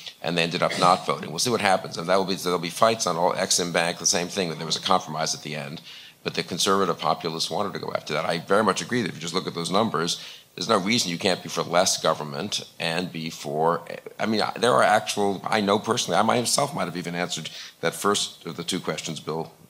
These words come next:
re-, read, you know, does the system favor the wealthy or is it fair to, to most Americans? That's not, I mean, it does favor the wealthy in certain ways. The most damaging thing for Romney, I think,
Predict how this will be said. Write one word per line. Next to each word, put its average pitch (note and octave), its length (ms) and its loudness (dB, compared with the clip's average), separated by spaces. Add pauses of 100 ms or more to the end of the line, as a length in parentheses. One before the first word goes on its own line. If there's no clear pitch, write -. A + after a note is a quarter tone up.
re-, D#2 280 -4
read, D#2+ 420 -2 (500)
you D#2+ 100 -4
know, E2 100 -8
does D#2 200 -4
the E2 120 -6
system F2 340 0
favor E2+ 300 -2
the E2 80 -8
wealthy D#2+ 500 -4 (180)
or D2+ 200 -2
is D#2 100 -4
it D#2+ 100 -4 (120)
fair E2 420 2
to, D#2 220 -6 (500)
to E2+ 100 -10
most E2 260 2
Americans? D#2+ 460 2
That's - 200 0
not, D#3 220 2
I A#2 100 2
mean, C#3 120 2
it C#3 80 0
does E3 220 2
favor C3+ 240 -2
the F#2+ 80 -2
wealthy E2+ 280 0
in E2 80 -4
certain E2 280 0
ways. D2+ 280 0 (200)
The - 480 2
most D#3 260 6
damaging C3 320 4
thing A2+ 120 0
for G#2+ 120 -4
Romney, G#2+ 360 4
I G2 60 4
think, F#2 280 -2